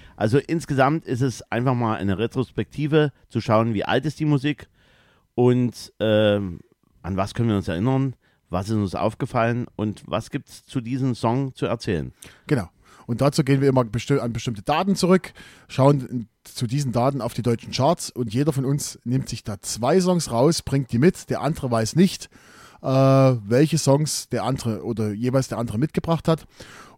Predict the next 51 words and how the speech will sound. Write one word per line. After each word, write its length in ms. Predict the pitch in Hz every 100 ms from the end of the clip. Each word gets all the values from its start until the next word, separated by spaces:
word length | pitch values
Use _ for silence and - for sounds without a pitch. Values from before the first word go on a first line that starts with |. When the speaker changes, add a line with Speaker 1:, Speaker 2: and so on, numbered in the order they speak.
| -
Speaker 2:
Und 280 | 185 214
so 140 | 180 151
überraschen 420 | 143 127 143 160
wir 80 | 143
uns 160 | 127 -
gegenseitig 380 | 135 139 135
immer 120 | 127 127
mit 120 | 120
zwei 180 | 117 110
Songs. 320 | 135 196 -
Es 120 | 143
ist 80 | 139
schon 180 | 147 131
mitunter 220 | 123 117
vorgekommen, 360 | 135 123 127
dass 120 | 117 107
wir 60 |
dieselben 340 | 107 98 160 196
Songs 280 | 208 190
rausgesucht 520 | 180 185 - 170 185 -
haben. 240 | 180 170 -
Tja, 220 | - 156 -
das 240 | - 131
passiert 300 | - 135 156
dann 100 | 175
halt, 220 | 165 170 160
dann 120 | 123
sind's 180 | 139 127
halt 160 | 127
bloß 180 | 120 110
drei 300 | - 110 131
oder 120 | 113
zwei 260 | 104 120 151
Songs. 300 | 170 190 - - - - - -
Aber 420 | 135 165 165 -
in 80 | 139
einer 140 | 127
ganz 200 | 135 156
normalen 260 | 139 123 117
Folge 420 | 120 135 143 113
hört 260 | 120 156
ihr 180 | 143 131
bei 140 | 117 104
uns 400 | 131 143 - - _ - - _ _
vier 260 | - 151 190
Songs, 540 | 156 151 180 - - -
äh, 400 | 147 147 147 147 -
in 80 | 139
der, 380 | 135 131 117 73
in, 300 | 139 139 131
drüber, 540 | - 143 139 135 131